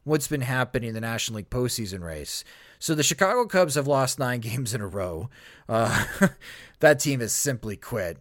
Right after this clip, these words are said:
Uh, there's some big changes coming for that franchise after the weekend.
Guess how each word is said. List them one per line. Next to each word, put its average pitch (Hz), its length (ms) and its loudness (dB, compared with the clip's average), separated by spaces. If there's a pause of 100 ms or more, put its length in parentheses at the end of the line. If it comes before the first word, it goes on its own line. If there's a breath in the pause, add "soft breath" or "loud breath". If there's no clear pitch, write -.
(140)
Uh, 104 200 -6
there's 127 240 -2
some 120 200 -2
big 113 260 -2
changes 101 440 -6
coming 90 460 -8 (160)
for 110 240 -4
that 110 180 -4
franchise 104 720 -2
after 104 260 -6
the 90 80 -10
weekend. 92 580 -8